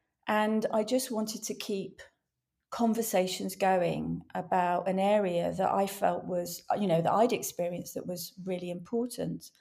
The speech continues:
After, uh, since two thousand seventeen, the website is still not built. It's currently being built, though, right now. Um, and a new website, I've got somebody to do it, is developing it.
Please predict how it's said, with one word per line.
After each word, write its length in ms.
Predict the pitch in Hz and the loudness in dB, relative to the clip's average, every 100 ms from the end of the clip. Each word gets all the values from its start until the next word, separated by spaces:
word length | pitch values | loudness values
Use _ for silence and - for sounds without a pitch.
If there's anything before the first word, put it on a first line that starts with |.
| _ - | _ 4
After, 580 | 233 233 233 220 214 - - - | 4 6 4 4 4 2 -10 -10
uh, 40 | - - | -10 -8
since 340 | - 240 - | -2 -2 0
two 140 | - | -2
thousand 420 | 226 208 202 208 202 | 2 4 4 2 -2
seventeen, 540 | 208 202 202 214 208 | 0 0 0 -2 0
the 80 | 190 | 4
website 360 | 190 190 175 | 2 4 2
is 80 | - | 2
still 200 | - 220 | 0 0
not 160 | 185 - | 0 4
built. 140 | 180 | 4
It's 100 | 185 | 4
currently 340 | - 220 202 196 | 6 6 6 2
being 240 | 185 180 | 0 2
built, 260 | 170 143 180 | 2 2 0
though, 240 | 160 165 - - | 0 0 -8 -12
right 260 | 170 170 170 | 2 4 4
now. 380 | 175 165 170 170 | 2 2 -2 -2
Um, 460 | 165 165 170 170 175 170 _ - | -2 -2 -2 -6 -8 -10 _ 0
and 480 | 175 170 170 165 - | 2 2 0 -2 -4
a 60 | 175 | -2
new 220 | 170 175 170 | -2 -2 4
website, 540 | 180 180 185 175 - 180 | 4 4 4 4 4 0
I've 160 | 170 | 4
got 140 | 208 - | 4 2
somebody 380 | 190 175 165 | 0 0 0
to 160 | 165 165 | -2 -2
do 200 | 175 170 | 2 4
it, 140 | 165 | 4
is 80 | - | 0
developing 600 | - 170 175 170 170 170 | -4 2 2 2 -2 0
it. 360 | 165 165 - | 2 0 -4